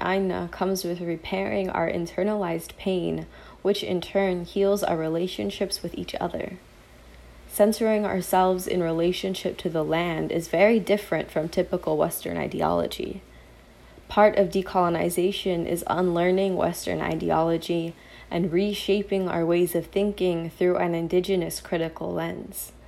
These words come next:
By restoring the pilina severed by colonization, our pilina with ourselves and each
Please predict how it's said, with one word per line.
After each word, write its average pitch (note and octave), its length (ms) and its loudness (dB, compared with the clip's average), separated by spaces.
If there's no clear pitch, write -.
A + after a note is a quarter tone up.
By F#3+ 120 8
restoring G3+ 720 6
the F3+ 100 4
pilina F3 680 2
severed F#3 480 2
by D#3+ 120 2
colonization, E3+ 1200 0
our F3 80 2
pilina F#3+ 600 2
with F3 220 0
ourselves F#3+ 760 2
and F3+ 200 -2
each F3 220 -4